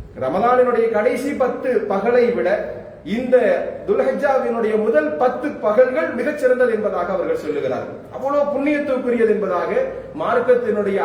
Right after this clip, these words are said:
விழுமியங்கள் அடிப்படையில், ஆதாரங்கள் அடிப்படையில் அந்த தஃசீரினுடைய வல்லுநர்கள் அதை நமக்கு சொல்லி காண்பிக்கிறார்கள். சங்கைக்குரிய பெருமக்களே,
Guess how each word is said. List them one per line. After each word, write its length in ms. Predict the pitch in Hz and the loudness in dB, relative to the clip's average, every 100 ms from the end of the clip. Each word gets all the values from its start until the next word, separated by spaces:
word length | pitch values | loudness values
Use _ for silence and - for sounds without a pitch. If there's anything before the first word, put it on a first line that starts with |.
| 170 | -2
விழுமியங்கள் 600 | 185 254 277 277 247 214 | -2 -2 -2 0 2 2
அடிப்படையில், 500 | 180 185 180 170 156 - 131 | 0 0 -2 -4 -4 -6 -6
ஆதாரங்கள் 600 | 180 254 277 262 240 220 | -2 0 2 2 2 2
அடிப்படையில் 500 | 196 190 175 165 147 160 - - | 2 -2 -4 -4 -6 -10 -16 -8
அந்த 240 | 160 175 165 156 | -4 0 0 2
தஃசீரினுடைய 600 | 170 170 254 247 226 202 | -2 -4 -4 -2 2 2
வல்லுநர்கள் 500 | 180 214 240 220 185 | 2 0 0 0 0
அதை 120 | 170 175 | -2 -2
நமக்கு 480 | 165 160 160 160 | -4 -4 -6 -8
சொல்லி 260 | 180 170 175 | -6 -6 -4
காண்பிக்கிறார்கள். 720 | 170 151 147 135 131 131 131 | -2 -2 -4 -4 -4 -4 -4
சங்கைக்குரிய 420 | 143 151 147 139 | -4 -6 -4 -4
பெருமக்களே, 480 | 127 123 120 - 107 | -4 -4 -6 -6 -8